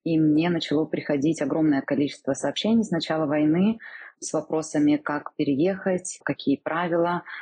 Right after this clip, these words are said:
где проще легализоваться, и все вопросы, связанные вот с, э, миграцией. Поэтому я поняла, что я могу ответить, ну, десяти, двадцати людям, но я не могу проконсультировать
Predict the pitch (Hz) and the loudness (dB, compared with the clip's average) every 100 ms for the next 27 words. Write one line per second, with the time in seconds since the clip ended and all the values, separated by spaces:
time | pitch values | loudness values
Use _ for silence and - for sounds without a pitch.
0 | - - 143 143 143 - 139 - 113 127 | -10 -4 0 0 0 -2 -2 -2 -4 -2
1 | 131 127 139 139 190 190 - 151 139 147 | -2 -2 -2 -2 -4 -4 -2 0 2 0
2 | 139 156 143 - 165 156 - 147 139 139 | -2 -2 -2 -2 -4 -4 -2 -2 2 4
3 | 139 123 131 - - - 139 139 135 135 | 4 2 -2 -6 -16 -6 -2 2 2 0
4 | - - - 294 135 170 226 - 277 311 | -2 -4 0 2 2 -2 -4 0 2 0
5 | 302 - - - - - 151 175 196 185 | -2 -12 -10 -12 -12 -4 -2 -2 0 2
6 | 180 160 170 165 160 156 156 - 151 151 | 4 2 0 2 2 2 -2 -2 0 0
7 | 147 147 147 143 151 143 143 147 - - | 0 2 2 2 0 0 0 0 -2 -6
8 | - 156 127 127 - - 175 170 - - | 0 2 2 0 -4 -2 0 0 -4 -6
9 | - 185 202 175 165 151 147 156 147 151 | -4 0 2 2 2 4 4 4 4 4
10 | 143 147 - - 139 - 139 - 147 139 | 2 2 -2 -2 -2 0 -2 -2 0 0